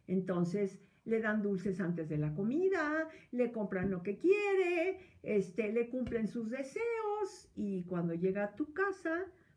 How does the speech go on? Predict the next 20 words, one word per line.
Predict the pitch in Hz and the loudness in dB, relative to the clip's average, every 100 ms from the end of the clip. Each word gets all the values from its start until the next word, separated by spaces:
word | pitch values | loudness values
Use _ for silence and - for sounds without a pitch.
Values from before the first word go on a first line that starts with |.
| _ _ _ - | _ _ _ -2
pues | 180 | 0
viene | 185 233 285 | 0 -2 -2
con | 240 208 | -2 0
un | 220 | 0
pedacito | 240 226 180 214 180 220 | -2 -2 -2 -4 -2 -4
de | 208 | -4
personalidad | 165 170 180 175 175 180 185 | -4 -2 2 4 2 2 0
de | 175 | 2
niño | 170 175 170 | 4 4 4
tirano | 175 156 151 180 247 - | 0 0 0 -2 -4 -6
porque | 170 151 156 | -6 -4 -4
allá | 151 165 170 208 - - - _ _ | -4 -4 -4 -6 -8 -20 -20 _ _
lo | 202 202 196 | 0 4 4
dejaron | 185 180 - 202 196 - 226 233 - - _ - | 4 0 0 0 0 -2 -4 -4 -10 -18 _ -12
sin | - 247 233 240 240 | -6 -4 -2 -2 0
límites, | 269 294 302 - 294 285 - - _ - | 2 4 4 4 2 0 -8 -20 _ -8
hizo | 220 220 190 - - | -4 -2 -2 -4 -2
lo | - 190 - | 0 0 0
que | 170 170 | -2 -2
quiso | 151 - - | -8 -10 -12